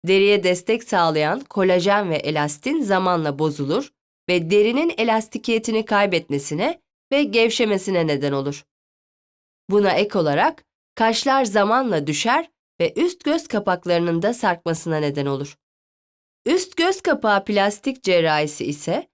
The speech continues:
genelde üst göz kapaklarının dış hatlarını geliştirmek için fazlalık olan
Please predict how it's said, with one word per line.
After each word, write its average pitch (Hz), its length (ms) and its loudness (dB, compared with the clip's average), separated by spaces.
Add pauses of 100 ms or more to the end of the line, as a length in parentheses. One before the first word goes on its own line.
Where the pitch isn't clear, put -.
(320)
genelde 202 640 2
üst 254 220 -4
göz 269 240 0
kapaklarının 165 880 -4
dış 247 180 0
hatlarını 170 440 0
geliştirmek 165 720 -2
için - 380 -6 (420)
fazlalık 240 560 0
olan 180 340 0